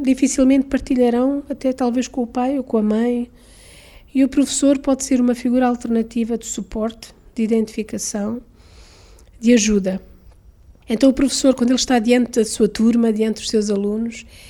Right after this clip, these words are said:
ele não imagina quantas situações haverá ali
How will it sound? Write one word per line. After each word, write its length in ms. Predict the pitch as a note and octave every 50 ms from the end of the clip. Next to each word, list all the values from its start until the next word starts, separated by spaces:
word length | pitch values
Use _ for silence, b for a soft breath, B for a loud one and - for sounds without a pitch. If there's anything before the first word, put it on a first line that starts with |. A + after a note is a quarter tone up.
| B B B B B B B B
ele 120 | - A#3+ A#3+
não 120 | C4 C#4
imagina 540 | D4 C#4+ C#4 C#4+ C4 B3+ B3+ A#3+ A3+ A3 G#3+
quantas 360 | A3 - B3 B3 A#3 C4 A#3
situações 520 | - B3+ A#3 - A#3+ G#3+ - A#3+ A#3 A3+ A3
haverá 400 | A3+ A3 G#3+ A3 G#3+ G#3+ G#3 G3+
ali 380 | G3+ G3+ A3 A3+ A#3+ B3+ -